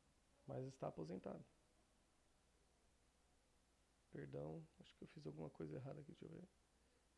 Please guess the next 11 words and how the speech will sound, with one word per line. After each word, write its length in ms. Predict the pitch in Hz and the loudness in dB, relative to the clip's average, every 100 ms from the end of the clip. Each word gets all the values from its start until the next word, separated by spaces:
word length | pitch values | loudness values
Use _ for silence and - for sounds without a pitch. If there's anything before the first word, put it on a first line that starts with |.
| - - - | -20 -6 2
Doze 220 | 175 214 | 4 6
meses, 400 | 180 147 - 160 | 4 4 -2 0
é, 120 | 151 | 0
eu 40 | |
coloquei 340 | 143 147 - 170 | 2 0 2 2
doze 300 | 151 151 135 | 6 4 4
meses, 160 | 131 | 0
eu 60 | 131 | 0
coloquei 320 | 147 143 170 | 0 2 2
um 100 | 151 | 4
ano. 180 | 135 | 2